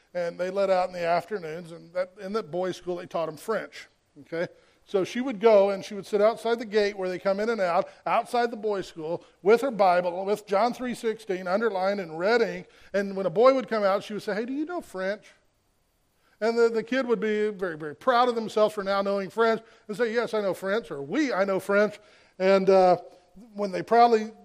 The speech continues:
would say, "Yes, they do," then she would ask them, "Could you read this to me out of this French Bible?" They'd read it to her. Then she'd say, "Do you know what that means? Blind,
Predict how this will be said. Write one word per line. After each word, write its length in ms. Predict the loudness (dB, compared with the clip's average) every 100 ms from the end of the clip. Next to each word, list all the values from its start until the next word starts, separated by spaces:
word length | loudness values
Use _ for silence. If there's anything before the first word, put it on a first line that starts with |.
| _ -12
would 220 | -12 -8
say, 220 | -2 0
"Yes, 220 | 2 0
they 180 | 2 0
do," 280 | 2 0 0
then 260 | -2 -4 -8
she 180 | -12
would 140 | -8 -8
ask 220 | -8 -12
them, 80 | -20
"Could 220 | _ _
you 80 | -12
read 200 | -10 -8
this 180 | -12 -12
to 120 | -14
me 100 | -12
out 100 | -12
of 40 |
this 100 | -12
French 280 | -16 -18 -14
Bible?" 280 | -12 -12 -14 _ _ _ _ _ _ _ _ _ _ _ _ _ _ _ _ _ _ _ _ _ _ _ _ _ _ _ _ _ _ _ _ _ _ _ _ _ _ _ -16
They'd 160 | -14
read 200 | -8 -8
it 100 | -8
to 80 | -8
her. 240 | -6 -6 -8 _ _ _ _ _ _ _ _ _ _ _ _ _ _ -20
Then 100 | -20
she'd 180 | -18
say, 140 | -16 -14
"Do 60 |
you 60 | -12
know 100 | -14
what 100 | -14
that 140 | -16
means? 340 | -16 -18 -18 _ _ _ _ _ _ _ _ _ _ _ _ _ _ _ _ _ _ _ _ _ _
Blind, 440 | -12 -10 -10 -12